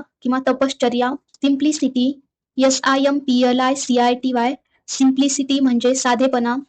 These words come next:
रिगरस, आर आय जी ओ आर ओ यू एस, रिगरस म्हणजे कठोर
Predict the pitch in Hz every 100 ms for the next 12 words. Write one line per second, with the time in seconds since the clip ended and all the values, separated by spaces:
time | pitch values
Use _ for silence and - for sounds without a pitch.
0 | _ _ - 254 262 285 277 247 269 -
1 | _ - 247 254 269 277 269 247 254 254
2 | 254 240 - 254 254 254 247 240 277 _
3 | _ - 254 247 269 294 254 240 254 262
4 | 262 262 254